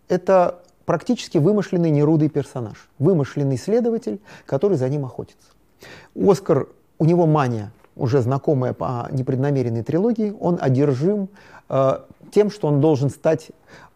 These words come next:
более важной фигурой в чилийской культуре,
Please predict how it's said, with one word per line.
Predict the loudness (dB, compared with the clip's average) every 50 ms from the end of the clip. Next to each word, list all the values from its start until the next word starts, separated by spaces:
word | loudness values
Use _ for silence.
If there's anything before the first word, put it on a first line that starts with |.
| _ _ 0
более | 2 4 6 6 8 8 6 6
важной | 6 4 4 4 0 -4 -4
фигурой | -2 -2 -2 0 0 0 0 -2 -4 -6 -12 _
в | -10
чилийской | -4 0 0 0 0 0 -4 -6
культуре, | -2 -2 -4 -4 -2 -2 -2 -2 0 -2 -4